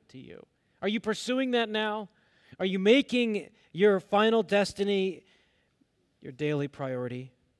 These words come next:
You know the hymn, "Great Is Thy Faithfulness"? It's a very common and loved hymn. The man who wrote that hymn also wrote another one that's less known. It goes like this, "Oh, to be like thee,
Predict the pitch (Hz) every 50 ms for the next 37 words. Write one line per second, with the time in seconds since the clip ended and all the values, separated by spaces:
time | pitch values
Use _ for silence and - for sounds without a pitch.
0 | _ _ _ _ _ _ _ _ _ _ _ _ _ _ - 160 175 175 147 156
1 | 147 160 170 160 151 139 151 160 160 160 160 143 - - 143 143 139 - - 160
2 | 165 151 - 170 165 165 170 165 - - - - 147 131 _ _ _ _ _ _
3 | _ _ _ _ _ _ _ _ _ _ - _ - 123 113 104 107 131 147 143
4 | 139 135 127 120 _ _ _ _ _ _ _ _ _ _ _ _ _ - 147 143
5 | 151 151 156 147 135 135 135 135 135 143 147 147 147 - - 151 147 151 151 127
6 | 127 123 123 _ _ _ _ _ _ _ _ _ _ _ - 139 151 170 170 170
7 | 156 139 160 165 170 170 170 151 143 - 143 139 156 156 151 151 160 - - _
8 | - 143 151 151 - - 147 135 143 139 123 123 127 139 147 139 135 120 123 120
9 | 120 120 127 120 117 _ - - 131 131 135 131 - - - 123 120 117 117 123
10 | 131 131 135 _ _ _ _ _ _ _ _ _ _ _ _ _ _ _ _ _
11 | _ _ _ _ _ _ _ _ _ _ _ _ _ _ _ _ _ _ _ _
12 | _ _ _ _ _ _ _ _ _ - 147 147 123 139 135 131 _ - 151 135
13 | 120 117 - - - 147 147 160 165 170 175 175 - - 135 143 139 131 131 131
14 | 131 139 135 - 127 117 120 110 101 101 107